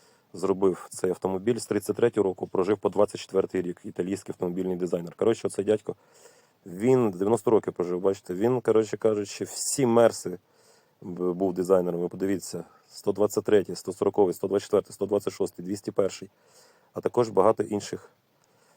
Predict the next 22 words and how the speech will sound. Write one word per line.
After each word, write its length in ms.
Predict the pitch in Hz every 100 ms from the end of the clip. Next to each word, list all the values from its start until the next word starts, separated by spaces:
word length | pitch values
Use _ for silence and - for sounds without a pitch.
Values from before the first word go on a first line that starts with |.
| _ -
автомобілів. 520 | 92 - 98 92 85
Бруно 280 | 87 120 113
Сакко, 560 | - 104 92 - 90 - _ _ _ _ _
щоб 140 | - -
так, 140 | 104
для 120 | 87 92
загальної 440 | 90 90 90 87 87 -
інформації. 760 | 90 - 90 87 85 - 87 - _ _ _ _ _ _ _
Двигуни, 480 | 90 95 101 107 95
подивіться, 560 | - 90 87 85 - 87
бачите, 420 | 101 - - 87
два 200 | 92 104
і 80 | 101
вісім, 380 | 123 - 92
ось 300 | 95 90 -
я 140 | 92 87
би 120 | 90
радив 240 | 90 87
би 120 | 87 90
його 140 | 87
брати. 260 | 92 87 -
Тут 180 | 120